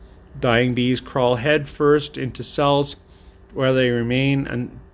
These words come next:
after death. Warm two-to-one sugar syrup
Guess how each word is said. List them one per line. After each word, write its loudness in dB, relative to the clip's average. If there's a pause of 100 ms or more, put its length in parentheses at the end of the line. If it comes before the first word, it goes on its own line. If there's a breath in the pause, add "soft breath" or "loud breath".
(480)
after -4
death. 0 (560 loud breath)
Warm 2
two-to-one 0
sugar 0
syrup -2